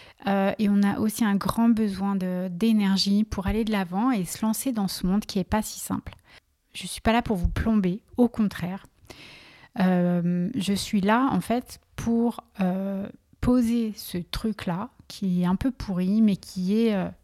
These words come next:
ben, la base, euh, avec laquelle on va avancer en deux mille vingt-quatre. Et, euh, c'est vrai, j'adore les nouveaux départs, j'adore les nouvelles années, euh, le, le dé-, les débuts d'année, euh, que ce soit le, l'année scolaire, la rentrée de septembre, j'adore.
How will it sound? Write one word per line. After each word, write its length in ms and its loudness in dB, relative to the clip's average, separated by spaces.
ben, 180 0
la 140 2
base, 460 4
euh, 380 0
avec 240 -2
laquelle 400 0
on 140 4
va 300 4
avancer 560 0
en 80 2
deux 160 4
mille 160 4
vingt-quatre. 560 -2
Et, 320 4
euh, 480 2
c'est 240 -4
vrai, 280 0
j'adore 600 2
les 120 2
nouveaux 260 2
départs, 420 0
j'adore 380 0
les 100 2
nouvelles 440 2
années, 280 2
euh, 100 -2
le, 160 0
le 160 2
dé-, 200 0
les 140 4
débuts 360 2
d'année, 640 2
euh, 200 -4
que 120 -12
ce 100 -2
soit 460 2
le, 240 -2
l'année 320 4
scolaire, 580 -4
la 100 -2
rentrée 260 -4
de 60 -20
septembre, 380 -4
j'adore. 560 -2